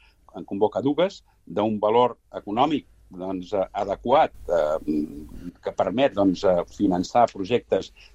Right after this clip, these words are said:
de, d'alt nivell, i això s'ha estat fent, com, com dic, des del, el, l'any dos mil cinc. S'han financiat, eh, divuit convocatòries, trenta-quatre beques, amb un valor total de dos milions d'euros des del seu començament, i això està facilitant, doncs, lògicament, que a dia d'avui hem vist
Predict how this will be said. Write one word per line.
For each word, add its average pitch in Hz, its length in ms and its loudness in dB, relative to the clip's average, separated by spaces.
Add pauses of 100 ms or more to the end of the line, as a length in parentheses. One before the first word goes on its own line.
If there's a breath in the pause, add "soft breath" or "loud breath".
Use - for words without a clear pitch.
(100)
de, 92 200 2
d'alt 101 180 4
nivell, 131 360 4 (400 soft breath)
i 104 100 2
això 107 200 2
s'ha 156 100 -6
estat - 240 0
fent, 139 240 4
com, 101 240 2
com 87 240 0
dic, 131 160 0
des 107 160 2
del, 95 220 4 (100)
el, 82 220 2
l'any 95 180 2
dos - 160 0
mil 92 200 -10
cinc. 185 340 -2 (300)
S'han - 160 0
financiat, 95 560 4 (160)
eh, 90 120 6 (120)
divuit 120 240 2
convocatòries, 123 760 0
trenta-quatre 123 560 0
beques, 147 420 0 (420)
amb 90 160 -6
un 104 120 -4
valor 104 320 4
total 110 320 2
de 101 160 0
dos 104 200 -4
milions 95 380 -6
d'euros 143 400 0 (100)
des 92 160 -2
del 90 160 2
seu 90 200 -4
començament, 98 580 4 (420 loud breath)
i 104 120 -2
això 131 300 2 (100)
està 131 240 2
facilitant, 123 520 0
doncs, 120 200 -2
lògicament, 104 440 -4
que 98 80 0
a 90 80 2
dia 107 160 6
d'avui 123 280 2
hem 101 120 0
vist 120 260 -4